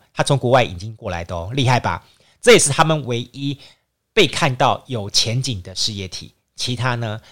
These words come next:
目前比较看不到。好，那华旺饭店董事长是大同创办人吴耀庭先生的大儿子吴敬义先生，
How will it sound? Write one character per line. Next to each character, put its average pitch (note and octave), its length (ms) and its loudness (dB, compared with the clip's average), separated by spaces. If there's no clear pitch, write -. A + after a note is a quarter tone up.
目 G#3+ 320 -2
前 A#2 280 -2
比 F#2+ 140 -10
较 A2 140 -4
看 A2 200 -6
不 D#2 100 -14
到。 F#2 260 -10
好， - 280 -2
那 A#3 240 8
华 F#3 200 8
旺 A#3 160 10
饭 A3+ 180 6
店 F#3 100 4
董 - 140 2
事 C#3+ 160 -2
长 G2+ 220 -2
是 C3+ 240 0
大 C#3 160 4
同 G2 160 -4
创 C3 200 -2
办 A#2 140 0
人 G2 160 -6
吴 A2 100 -14
耀 C3+ 140 4
庭 A2 160 -4
先 A#2+ 180 -4
生 A2+ 160 -6
的 A2+ 140 -4
大 B2+ 160 2
儿 G2 160 0
子 F2+ 320 -14
吴 G#2+ 160 -20
敬 C3 240 -6
义 C3 160 -14
先 G#2 180 -6
生， G2+ 320 -10